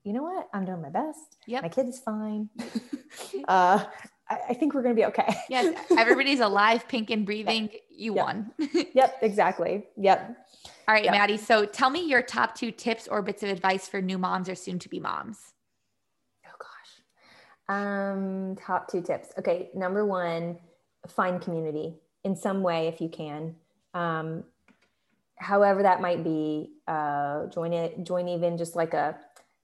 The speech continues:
Speaker 1: Facebook support group or something. Um, try to find some community with other like-minded women. The mom, I, I, the mom tr-, tribe, I hate to use the word tribe, like, the mom community, like, other mothers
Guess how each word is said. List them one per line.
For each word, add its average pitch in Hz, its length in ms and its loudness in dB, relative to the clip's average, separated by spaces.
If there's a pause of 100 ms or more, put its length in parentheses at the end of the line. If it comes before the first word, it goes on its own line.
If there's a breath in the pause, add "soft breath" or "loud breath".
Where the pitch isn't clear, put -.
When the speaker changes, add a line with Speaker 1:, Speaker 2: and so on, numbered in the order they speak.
(180)
Speaker 1:
Facebook 190 340 0
support 196 340 4
group 160 340 4
or 170 80 -2
something. 165 800 -2
Um, 160 500 -6 (380 loud breath)
try 196 200 2
to 180 60 6
find 170 280 -4
some 170 160 -4
community 156 480 -4
with 165 160 -6
other 160 420 -2
like-minded 156 480 -2
women. 151 420 -6 (300 soft breath)
The 202 140 4
mom, 202 920 2 (380)
I, - 60 2
I, - 180 -4 (260)
the 202 240 4
mom 214 640 2 (540)
tr-, - 360 -16
tribe, 202 500 0
I - 20 -6
hate 170 160 -4
to 185 60 -8
use 175 120 -4
the 175 60 -4
word 165 160 -2
tribe, 160 200 -2 (120)
like, 180 160 0
the 196 80 2
mom 208 880 2
community, 220 640 -2 (140)
like, 196 180 -2
other 220 220 6
mothers 214 580 2